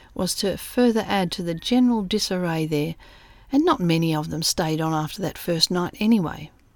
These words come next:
Some men had been deputised with orders of war by Lawler to commandeer weapons and ammunition from all available sources on the goldfield, keeping a note of what was taken from and owed to whom,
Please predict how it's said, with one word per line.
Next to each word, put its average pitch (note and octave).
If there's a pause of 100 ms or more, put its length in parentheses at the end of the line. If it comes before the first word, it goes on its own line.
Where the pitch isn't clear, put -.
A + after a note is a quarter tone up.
(540)
Some C4
men E3+
had E3+
been F3
deputised E3
with F3 (180)
orders A#3
of F#3+
war F3
by D#3
Lawler E3 (200)
to G3
commandeer A#3
weapons C4+
and G3
ammunition F#3+
from G3+
all A3
available F#3+
sources E3+
on D#3
the D#3+
goldfield, - (260)
keeping F3
a E3
note D#3+
of E3
what -
was -
taken G#3+
from A#3 (100)
and D#3+ (140)
owed F#3+
to E3+
whom, E3+